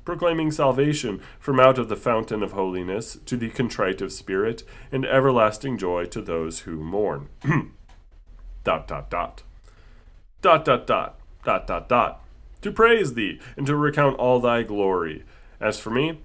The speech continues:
what am I? For I was taken from dust, but thou, O my God, thou hast done all these for thy glory. According to the greatness of thy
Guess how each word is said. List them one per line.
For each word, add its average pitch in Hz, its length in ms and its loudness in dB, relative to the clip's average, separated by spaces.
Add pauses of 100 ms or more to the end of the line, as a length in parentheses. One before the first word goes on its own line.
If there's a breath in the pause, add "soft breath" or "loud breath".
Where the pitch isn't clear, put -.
(180)
what 254 260 0
am 156 140 2
I? 82 380 0 (360)
For 78 200 -10
I 117 160 4
was 98 180 0
taken 98 320 -6
from 87 220 -10
dust, 131 340 -2
but 101 140 -6
thou, 107 280 2
O 110 200 -2
my 101 180 -2
God, 107 320 -2
thou 110 200 2
hast 107 260 -4
done 110 220 0
all 123 280 0
these 123 300 -4
for 110 260 -2
thy 107 180 -2
glory. 90 480 -2
According 123 520 -4
to 117 160 -10
the 98 260 -8 (240 loud breath)
greatness 120 720 0
of 104 180 -4
thy 98 240 -2